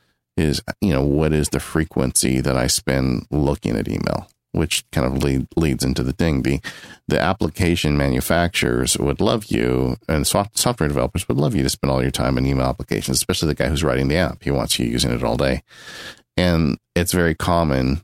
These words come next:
I know in Apple Mail, the, the standard frequency for the checking mail and notifying you if there's new mail was, used to be five minutes. I mean, now it's really instantaneous with some of the push technologies, but let's just say five minutes just for giggles.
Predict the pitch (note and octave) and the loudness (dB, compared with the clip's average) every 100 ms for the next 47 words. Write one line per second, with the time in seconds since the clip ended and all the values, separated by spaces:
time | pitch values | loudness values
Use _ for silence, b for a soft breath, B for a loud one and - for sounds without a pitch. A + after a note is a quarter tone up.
0 | - D#2+ D#2 C2+ C#2+ C2+ D#2 F#2+ C#2 B1 | -2 0 2 2 0 2 0 0 0 0
1 | G#1 B1 G1+ G1+ - - - - E2 E2 | 0 -2 -2 -2 -6 -8 -4 0 2 2
2 | C2+ B1 - F2+ - C2 A1+ - G1+ G1+ | 0 -2 -2 -2 0 -2 0 0 0 -2
3 | - - - - A#1 G#1 G1+ - - A1 | -6 -8 -4 -2 0 0 -2 -4 -4 -2
4 | G1+ - - - E2+ D#2+ C#2+ D2 C#2 D2 | -2 -4 -2 -2 0 2 2 2 2 2
5 | A#1+ A#1 D2+ D2 B1+ C2+ C2 B1 - - | 2 2 2 0 0 0 0 0 -2 0
6 | G#2 G2+ B1 A1+ G#1 - - - D2 - | 2 2 2 0 0 -2 -2 0 0 0
7 | A#1 A#1+ D2+ A#1+ - C2+ D2 D#2 C#2+ - | -2 0 0 0 0 0 2 2 0 -2
8 | G1+ G1+ - b b b b _ F#2+ E2 | -2 -2 -4 b b b b _ 0 0
9 | - B1 - D#2 B1+ G#1 - - D2 C2 | 0 0 2 2 2 0 0 0 0 0
10 | - - E2+ - - _ - - - - | -2 -2 -2 -4 -8 _ -4 -2 0 0
11 | - F2 - C#3 C#3 - G#2+ E2+ D2 - | 0 0 0 0 0 0 2 2 2 0
12 | B1+ B1+ C2+ G#1+ G1+ - - - A#1+ B1 | -2 0 0 0 -2 -2 -2 -2 -2 -2
13 | A1 - - | -2 -2 -4